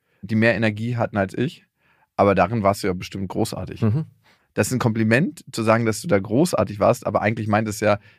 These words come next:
Speaker 1: es braucht nicht viel, um dir Menschen zu suchen, die mehr Energie haben als du.
Speaker 2: Schon verstanden.
Speaker 1: Gerne geschehen.
Speaker 2: <laughs>
Speaker 1: Aber meinst du, wir sind zusammen und führen eine Freundschaft, weil ich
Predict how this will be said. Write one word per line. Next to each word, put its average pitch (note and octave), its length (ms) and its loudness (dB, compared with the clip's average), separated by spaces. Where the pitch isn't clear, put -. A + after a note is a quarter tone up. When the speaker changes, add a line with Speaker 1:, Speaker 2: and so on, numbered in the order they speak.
Speaker 1:
es - 140 -8
braucht A#2+ 240 4
nicht A2 160 -4
viel, A#2 180 0
um G2+ 240 -2
dir G2 240 2
Menschen G#2 360 2
zu G2+ 120 -10
suchen, G#2 220 -6
die G2+ 80 -2
mehr G2+ 140 -2
Energie G2+ 360 -2
haben F#2 240 0
als F2+ 260 -10
du. - 220 -8
Speaker 2:
Schon - 200 -6
verstanden. F2 460 -2
Speaker 1:
Gerne A2 320 4
geschehen. F#2 320 2
Speaker 2:
<laughs> - 1800 0
Speaker 1:
Aber G#2 180 2
meinst G2 280 0
du, G#2+ 60 -6
wir B2 120 0
sind D#3 160 -2
zusammen A2+ 800 -2
und G2+ 240 -4
führen A2 220 -2
eine G2+ 80 0
Freundschaft, A2 420 -2
weil F#2+ 160 2
ich - 200 -8